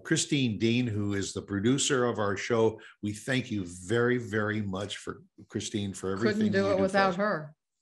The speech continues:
Speaker 2: That's for darn sure.
Speaker 1: Absolutely not. If we had to try and run the show as, as well as just talk, it'd probably be disastrous, but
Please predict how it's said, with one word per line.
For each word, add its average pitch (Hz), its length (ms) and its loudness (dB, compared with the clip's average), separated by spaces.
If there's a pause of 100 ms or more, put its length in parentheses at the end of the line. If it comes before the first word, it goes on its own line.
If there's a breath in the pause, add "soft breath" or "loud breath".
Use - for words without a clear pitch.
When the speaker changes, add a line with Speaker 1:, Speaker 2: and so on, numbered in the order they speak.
(180)
Speaker 2:
That's 190 200 -2
for 156 140 -10
darn 175 260 -2
sure. 135 80 2
Speaker 1:
Absolutely 120 640 6
not. 92 400 0
If 110 160 -2
we 143 160 2
had 135 220 4
to 117 80 2
try 131 300 0
and 110 100 2
run 123 260 4
the 123 100 0
show 117 400 2
as, 107 220 0
as 101 260 -4
well 110 220 4
as 104 160 0
just 107 240 -2
talk, 113 320 4 (340 soft breath)
it'd 104 200 -2
probably 113 280 0
be 98 160 -2
disastrous, 95 800 -2
but 92 180 -2